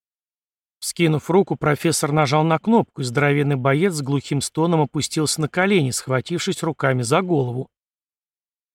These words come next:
Растерявшиеся бойцы удивленно переглянулись и дружно шагнули вперед. До двери осталось не больше пяти шагов,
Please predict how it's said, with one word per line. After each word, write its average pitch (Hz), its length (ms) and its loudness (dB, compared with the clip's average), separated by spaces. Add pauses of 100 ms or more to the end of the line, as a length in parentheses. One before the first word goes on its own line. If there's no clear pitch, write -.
(120)
Растерявшиеся 226 720 2
бойцы 214 380 2
удивленно 214 480 2
переглянулись 175 760 2
и 165 60 -2
дружно 226 340 2
шагнули 135 480 0
вперед. 143 500 0 (920)
До 151 180 2
двери 147 300 4
осталось 143 500 0
не 151 100 0
больше 143 360 0
пяти 143 240 -6
шагов, 180 500 0